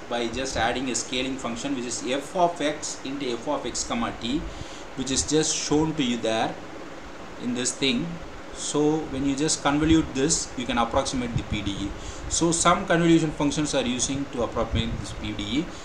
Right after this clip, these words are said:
So as you can see, the rod is being, the heat is being concentrated at the center of the rod, and the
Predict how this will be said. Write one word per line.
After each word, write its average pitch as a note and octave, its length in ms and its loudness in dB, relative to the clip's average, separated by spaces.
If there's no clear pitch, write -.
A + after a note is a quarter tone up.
So E3 400 2
as B2+ 200 2
you C#3 60 0
can C3+ 140 0
see, D#3+ 180 2
the C3+ 160 4
rod C#3 400 4
is D3+ 180 4
being, C#3 340 2
the B2 100 -2
heat D#3+ 240 0
is D3+ 100 0
being C#3+ 180 2
concentrated C#3 760 0
at A2+ 140 -2
the - 60 -6
center A#2+ 280 -2
of B2 160 2
the A2+ 100 0
rod, C3 300 4
and D3 360 6
the B2 760 2